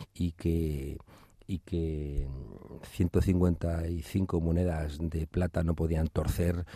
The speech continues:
eh, el rumbo inexorable que tenía la independencia, ¿no? Es decir, que, que ha habido mucha gente,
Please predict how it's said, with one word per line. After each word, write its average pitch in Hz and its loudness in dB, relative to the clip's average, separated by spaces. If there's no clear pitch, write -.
eh, 82 -2
el 82 2
rumbo 95 10
inexorable 85 4
que 87 0
tenía 82 2
la 82 2
independencia, 73 -2
¿no? 87 -2
Es 87 -4
decir, - -4
que, - -6
que - 4
ha - 8
habido 147 12
mucha 120 10
gente, 113 8